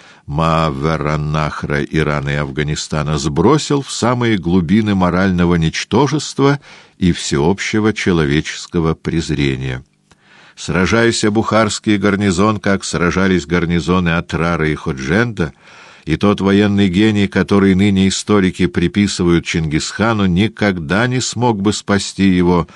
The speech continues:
от неминуемого поражения, а те из них, которые сегодня изливают своё презрение на голову Мухаммеда,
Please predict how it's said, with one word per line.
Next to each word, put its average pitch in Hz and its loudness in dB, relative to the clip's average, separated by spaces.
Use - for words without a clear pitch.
от 80 -2
неминуемого 87 2
поражения, 87 -2
а 82 0
те 101 4
из 82 0
них, 87 0
которые 80 0
сегодня 85 0
изливают 85 0
своё 82 0
презрение 80 0
на 71 -2
голову 76 0
Мухаммеда, 82 -2